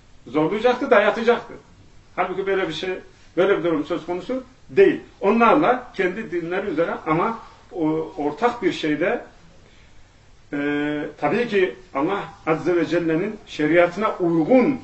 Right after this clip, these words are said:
ölçülerde yani. Onu da belirtelim. Allah Azze ve Celle'nin müsaade ettiği, e, ölçülerde Aleyhisselatü Vesselam'ın bu dine, şeriata göre koyduğu prensipler dahilinde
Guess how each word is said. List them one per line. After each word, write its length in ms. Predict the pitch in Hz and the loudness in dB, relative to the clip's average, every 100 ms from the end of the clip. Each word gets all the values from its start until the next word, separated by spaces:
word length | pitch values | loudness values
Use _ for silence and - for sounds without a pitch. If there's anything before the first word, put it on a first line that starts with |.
| - | 2
ölçülerde 600 | 160 156 147 131 120 110 | 4 4 -2 -4 -4 -6
yani. 240 | 104 95 - - - - | -12 -14 -20 -20 -20 -8
Onu 120 | 135 | 0
da 120 | 170 156 | 2 2
belirtelim. 560 | 147 156 175 208 269 - - | 0 0 0 0 -4 -8 -12
Allah 240 | 135 160 214 | -6 -2 -2
Azze 200 | 156 160 | 0 -2
ve 100 | 147 | -2
Celle'nin 480 | 156 151 147 147 - | -2 -2 -2 -4 -8
müsaade 440 | 135 120 151 190 208 | -12 -4 0 2 0
ettiği, 500 | 196 165 147 147 156 - - - - - | -2 -4 -4 -4 -8 -16 -20 -20 -14 -6
e, 40 | |
ölçülerde 920 | 147 160 160 165 147 135 120 165 240 - - - - 127 | 0 2 2 0 0 0 0 0 -2 -10 -20 -20 -10 -4
Aleyhisselatü 560 | 147 - 170 214 196 | -4 -2 0 0 0
Vesselam'ın 680 | 180 - 156 151 156 226 233 - - - 131 | -2 0 0 0 0 -4 -8 -16 -20 -20 -14
bu 240 | 202 226 120 | -10 -10 -8
dine, 420 | 135 165 175 190 147 | -6 -2 -2 -2 -4
şeriata 560 | - 147 165 170 214 | -4 -2 0 2 2
göre 380 | 247 180 143 - - - - | 4 4 4 0 -4 -20 -8
koyduğu 440 | 185 185 175 156 | 0 0 0 -4
prensipler 680 | - 185 175 - 214 208 160 | -2 -4 -4 -6 0 0 2
dahilinde 760 | 156 147 151 143 139 160 247 | 2 2 0 -2 0 0 0